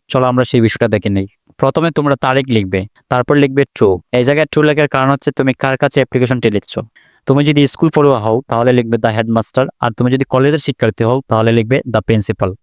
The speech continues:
তারপর তোমাকে স্কুল বা কলেজের নাম দিতে হবে। পরীক্ষার প্রশ্নে যদি স্কুল বা কলেজের নাম দেওয়া থাকে, তাহলে সেটি দিবে, অন্যথায় তোমরা যে কোনো একটি কলেজের নাম বা স্কুলের নাম দিতে পারো।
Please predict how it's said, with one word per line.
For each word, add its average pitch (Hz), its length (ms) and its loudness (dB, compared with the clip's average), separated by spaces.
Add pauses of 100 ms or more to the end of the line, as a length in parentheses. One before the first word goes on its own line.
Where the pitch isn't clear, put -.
(220)
তারপর 123 300 0
তোমাকে 135 440 0
স্কুল 139 220 0
বা 131 140 2
কলেজের 131 360 2
নাম 113 200 -2
দিতে 104 180 0
হবে। 95 240 2 (280)
পরীক্ষার 143 300 0
প্রশ্নে 139 340 -2
যদি 131 260 2
স্কুল 143 240 0
বা 131 140 2
কলেজের 131 360 0
নাম 120 220 0
দেওয়া 104 200 4
থাকে, 113 260 -2
তাহলে 117 280 2
সেটি 123 240 0
দিবে, 120 300 2 (380)
অন্যথায় 127 380 0
তোমরা 131 260 2
যে 123 160 0
কোনো 123 180 0
একটি - 160 -4
কলেজের 120 320 2
নাম 120 200 0
বা 101 240 0
স্কুলের 117 280 0
নাম 110 160 2
দিতে 104 200 0
পারো। 95 200 0